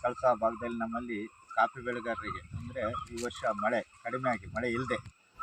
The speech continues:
ಅಂದ್ರೆ ಮಾರ್ಚ್ ಹದಿನೈದು, ಏಪ್ರಿಲ್ ಲಾಸ್ಟ್ ಒಳಗೆ ಮಳೆ ಬೀಳ್ಬೇಕಾಗಿದ್ದ ಕಾರಣ ಮಳೆ ಬೀಳಲಿಲ್ಲ. ಬೀಳದೇನಿದ್ರೆ ಹೂವೆಲ್ಲ ಅರ್ಧಂಬರ್ಧಂ ಆಗಿಬಿಟ್ಟು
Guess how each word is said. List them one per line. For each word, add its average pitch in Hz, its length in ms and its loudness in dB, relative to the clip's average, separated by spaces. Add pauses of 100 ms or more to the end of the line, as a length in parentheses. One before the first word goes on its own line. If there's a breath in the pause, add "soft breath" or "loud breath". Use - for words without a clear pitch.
ಅಂದ್ರೆ 127 280 2
ಮಾರ್ಚ್ 120 540 2
ಹದಿನೈದು, 127 480 0 (520)
ಏಪ್ರಿಲ್ 135 300 -2
ಲಾಸ್ಟ್ 123 280 6
ಒಳಗೆ 127 220 0
ಮಳೆ 117 180 4
ಬೀಳ್ಬೇಕಾಗಿದ್ದ 113 640 -2
ಕಾರಣ 117 220 2 (600)
ಮಳೆ 123 140 8
ಬೀಳಲಿಲ್ಲ. 117 420 2 (200)
ಬೀಳದೇನಿದ್ರೆ 127 680 -4
ಹೂವೆಲ್ಲ 123 460 6
ಅರ್ಧಂಬರ್ಧಂ 113 680 6
ಆಗಿಬಿಟ್ಟು 113 760 0